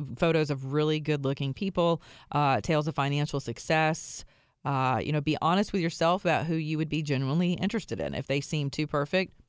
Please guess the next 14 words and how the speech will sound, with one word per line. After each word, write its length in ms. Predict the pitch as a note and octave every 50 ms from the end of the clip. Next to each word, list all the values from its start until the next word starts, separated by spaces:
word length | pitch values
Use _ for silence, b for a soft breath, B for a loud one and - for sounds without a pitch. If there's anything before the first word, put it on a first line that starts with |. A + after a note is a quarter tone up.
| _ _ _ _ _ _ _ D#3
the 80 | D#3
alarm 300 | D3 C#3+ C3+ C#3 D3+ C#3+
bell 200 | C#3 C#3+ B2+ B2+
should 220 | - - B2+ - -
ring. 200 | G2 E2+ E2+ - B B B B B B B B
They're 260 | D#3+ D3+ F#3+ G3 G3+ F#3+
in 220 | - - G3 G3+
a 80 | G3 F3+
hurry 420 | - - A3+ A#3+ B3+ C4 C4 C4
to 120 | G#3 A3+ G#3
get 200 | F#3+ F#3 E3 -
off 280 | C#3+ D#3+ D#3+ D#3 -
the 80 | - E3
site. 440 | - - A3 A3+ G3+ C#3+ G#2 -